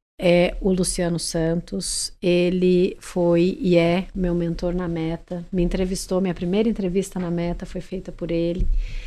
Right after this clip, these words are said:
E hoje ele faz a diferença na vida de muitas pessoas, ensinando a gente a ser egoísta com a carreira, ensinando a gente a repensar a carreira. É uma pessoa que eu recomendo muito. A Grazi Mendes, uma mulher potente, falando,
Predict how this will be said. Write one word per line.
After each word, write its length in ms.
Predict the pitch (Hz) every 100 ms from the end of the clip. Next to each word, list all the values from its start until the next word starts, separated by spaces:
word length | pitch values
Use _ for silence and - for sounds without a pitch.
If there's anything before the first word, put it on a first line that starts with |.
| - -
E 140 | - 170
hoje 540 | 170 180 175 190 -
ele 320 | 180 170 170
faz 420 | 170 - 165 170 170
a 60 |
diferença 540 | 165 - 175 170 170 180
na 100 | 175
vida 220 | 185 190
de 120 | 202
muitas 640 | 214 214 220 226 214 175
pessoas, 560 | - 175 - 175 180 175
ensinando 500 | 170 - 175 180 180
a 60 |
gente 240 | 170 180 175
a 40 |
ser 180 | - 185
egoísta 420 | 175 160 - -
com 100 | -
a 60 | -
carreira, 640 | - 156 190 190 185 185 - _ _ -
ensinando 360 | 160 180 170
a 60 | 165
gente 200 | 170 156
a 40 |
repensar 460 | 156 175 170 165 170
a 40 |
carreira. 640 | 160 165 156 160 160 165 170 - _ _ - -
É 80 | 160
uma 100 | 151
pessoa 280 | 165 -
que 100 | -
eu 40 | 160
recomendo 500 | 160 160 160 156 156
muito. 500 | 156 156 165 - 185 - _ _ -
A 100 | 156
Grazi 380 | 175 180 190 185
Mendes, 520 | 165 160 165 170 170
uma 140 | 175
mulher 380 | 170 175 175 160 - -
potente, 880 | 196 - - 175 165 160 156 - 170
falando, 760 | - 165 160 170 175 170 165